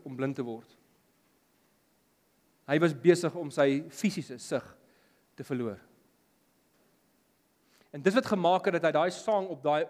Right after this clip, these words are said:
oomblik geskryf het. En hy het die sang net genoem, hy het, hy het hom natuurlik in Kelties geskryf, het in Ierland groot geword. En hy's later vertaal in Engels. En die sang se naam is net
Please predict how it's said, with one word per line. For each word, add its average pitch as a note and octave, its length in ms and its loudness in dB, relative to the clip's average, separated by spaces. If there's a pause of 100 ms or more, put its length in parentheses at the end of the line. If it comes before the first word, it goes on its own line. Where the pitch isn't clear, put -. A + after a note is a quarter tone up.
oomblik G#3+ 480 -2
geskryf - 400 -6
het. - 220 -20 (2750)
En D3 80 -6
hy C#3+ 80 2
het - 20 0
die C#3+ 80 2
sang F#3+ 400 4
net E3+ 240 2
genoem, D3+ 380 -4 (260)
hy - 80 -12
het, C#3 160 -10
hy A2+ 80 -16
het C#3 140 -14
hom D3 80 -14
natuurlik E3 240 -12
in - 100 -18
Kelties G3 400 2
geskryf, F3+ 400 0
het D3 80 -12
in D#3 80 -14
Ierland F3 540 -2 (500)
groot F3 160 0
geword. F#3 400 0 (800)
En C#3 80 -10
hy's B2+ 100 -8
later D#3+ 240 4
vertaal E3+ 400 2
in D#3+ 160 -4
Engels. D3+ 460 -2 (1500)
En D3 80 -10
die C#3 80 -8
sang E3+ 320 2
se D3+ 100 -12
naam D3 220 4
is D#3+ 80 -6
net C3 80 -4